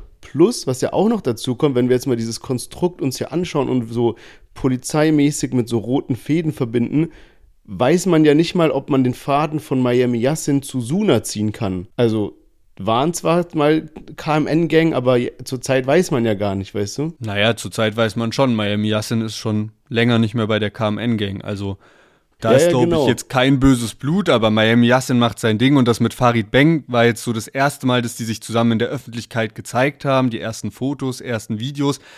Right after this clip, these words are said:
Speaker 2: aber die haben ihre Sache schon vor paar Jahren auch geklärt. Also das haben die auch nochmal gesagt und betont, auch in den, äh, Tourblogs und so. Also zwischen Farid und Miami Yassin ist schon länger alles gut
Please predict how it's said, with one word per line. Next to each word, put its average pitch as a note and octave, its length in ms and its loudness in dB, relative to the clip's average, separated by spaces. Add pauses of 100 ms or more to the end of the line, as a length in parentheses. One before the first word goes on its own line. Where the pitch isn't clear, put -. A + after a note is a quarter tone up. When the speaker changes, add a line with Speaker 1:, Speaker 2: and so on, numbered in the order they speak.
(140)
Speaker 2:
aber A2 200 0
die A#2+ 220 -2
haben B2 180 4
ihre A#2 240 -4
Sache B2+ 320 -2
schon A#2 240 -4
vor G#2+ 220 -8
paar B2 240 0
Jahren B2+ 320 2
auch G#2+ 180 -8
geklärt. G2 540 -10
Also G#2+ 220 -6
das G#2+ 200 -4
haben A#2 140 -2
die A2+ 100 -2
auch A2 160 -6
nochmal G#2+ 380 -2 (340)
gesagt A2+ 540 0
und A#2 160 -6
betont, B2+ 440 0
auch G#2+ 220 -4
in A2+ 160 -4
den, G#2+ 300 -2
äh, G#2 140 -8
Tourblogs A2+ 600 -4
und G2 140 -8
so. G2 120 -10
Also G2 200 -10
zwischen G2+ 340 -10
Farid A#2 420 -2
und A2 80 -2
Miami G#2+ 340 -2
Yassin A2+ 300 -4
ist G2+ 120 -10
schon G#2 180 -8 (320)
länger A#2+ 400 2
alles G#2 340 -4
gut B2+ 300 -6